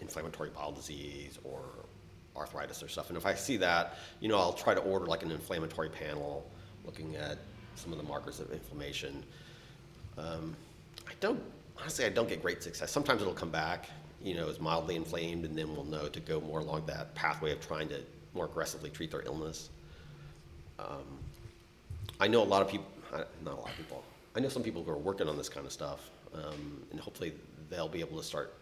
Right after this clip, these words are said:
pulling out some of these subsets of patients who have these, um,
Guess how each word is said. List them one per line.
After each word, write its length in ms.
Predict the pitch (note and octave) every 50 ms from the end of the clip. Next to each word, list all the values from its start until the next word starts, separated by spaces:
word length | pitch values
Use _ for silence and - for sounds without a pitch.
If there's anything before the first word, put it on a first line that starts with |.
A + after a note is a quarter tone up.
| - - - - - - - - - - - -
pulling 160 | - F2+ F2 E2
out 160 | C#2+ - -
some 140 | - D#2 D2
of 100 | D2 D2+
these 380 | D2+ C#2+ D2 D2 - - - - - - - - - - - - - - - - - - - -
subsets 360 | - G2+ D#2+ - E2+ D#2 -
of 60 | -
patients 520 | - C#2+ C#2 - C#2+ C2+ C#2 - - - - - - -
who 120 | - D2+
have 220 | C#2+ C2+ C#2 C#2 C2
these, 280 | C#2 C2+ C#2 C#2 C2+ C#2 C#2
um, 360 | C#2 C#2 C#2 C#2 C#2 C#2 C#2+